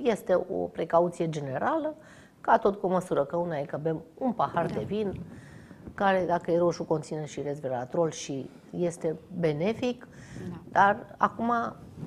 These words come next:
Speaker 1: noi știm că putem să fie, pot fi mai mult de un pahar de vin odată și mai poate fi și o combinație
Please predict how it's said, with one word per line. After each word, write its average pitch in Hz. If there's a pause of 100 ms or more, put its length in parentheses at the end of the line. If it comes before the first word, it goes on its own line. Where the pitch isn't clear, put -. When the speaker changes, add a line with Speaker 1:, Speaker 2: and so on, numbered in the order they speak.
Speaker 1:
noi 233
știm 254
că 170
putem 151
să 147
fie, 151 (320)
pot 165
fi 170
mai 135
mult 165
de 151
un 131
pahar 117
de -
vin 131
odată 151
și 220
mai 185
poate 208
fi 220
și -
o 226
combinație 147